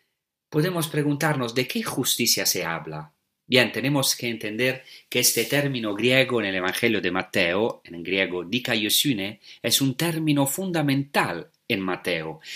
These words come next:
Se utiliza mucho, muchas veces, sobre todo,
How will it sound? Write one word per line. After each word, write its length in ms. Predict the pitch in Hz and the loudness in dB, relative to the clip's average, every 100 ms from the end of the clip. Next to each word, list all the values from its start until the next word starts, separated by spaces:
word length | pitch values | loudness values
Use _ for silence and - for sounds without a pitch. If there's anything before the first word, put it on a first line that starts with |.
| - | -2
Se 180 | - 135 | 4 6
utiliza 560 | 123 135 160 180 156 | 6 4 4 4 2
mucho, 760 | 147 156 226 196 143 - 85 - _ _ | 0 0 0 0 0 0 -2 -8 _ _
muchas 440 | 135 226 180 131 | -2 0 0 0
veces, 340 | 123 127 120 113 110 | 2 2 2 0 -2
sobre 280 | 104 104 | -2 -4
todo, 280 | 104 147 139 | 4 4 4